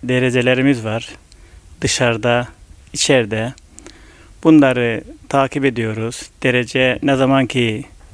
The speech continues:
iki üç dereceye düştüğü zaman yağmurlama sistemlerimiz var.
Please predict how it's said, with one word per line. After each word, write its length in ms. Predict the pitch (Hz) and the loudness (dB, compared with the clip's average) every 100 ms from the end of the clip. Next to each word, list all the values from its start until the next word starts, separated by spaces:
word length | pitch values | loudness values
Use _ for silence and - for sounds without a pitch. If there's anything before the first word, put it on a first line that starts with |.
| - | -10
iki 200 | 143 - | -6 -2
üç 240 | 135 - 139 | -2 -2 -2
dereceye 540 | 117 107 110 104 95 - 117 | -2 -2 -4 -4 -6 -10 -8
düştüğü 360 | 113 - 143 143 | -8 0 2 4
zaman 380 | 113 110 127 - - - - - - - - - - 139 | 2 0 -2 -6 -18 -20 -20 -20 -20 -20 -20 -20 -8 0
yağmurlama 760 | 131 131 127 127 131 139 143 - - | 0 0 -2 -2 0 0 0 -6 -18
sistemlerimiz 840 | - - - 127 113 110 107 101 104 | -12 -10 -6 -2 -2 -2 -4 -4 -2
var. 340 | 127 143 | -2 -2